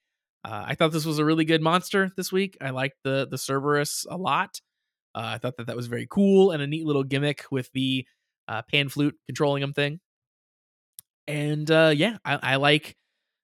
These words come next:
the, like you said, the, the dynamic of the bad guys is really cool and interesting.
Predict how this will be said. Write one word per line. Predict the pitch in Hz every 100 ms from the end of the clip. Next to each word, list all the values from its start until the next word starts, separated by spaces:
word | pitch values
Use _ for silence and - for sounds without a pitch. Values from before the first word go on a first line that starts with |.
| _
the, | 143 151 151 151 147
like | 139 143
you | 165
said, | 123 120
the, |
the | 127 139
dynamic | 135 135 135 135 147 156
of | 165 147
the | 156
bad | 143 143 160
guys | 123 95 - -
is | 131 127
really | 135 135
cool | - 151 139 139
and | 139
interesting. | 147 147 - 160 151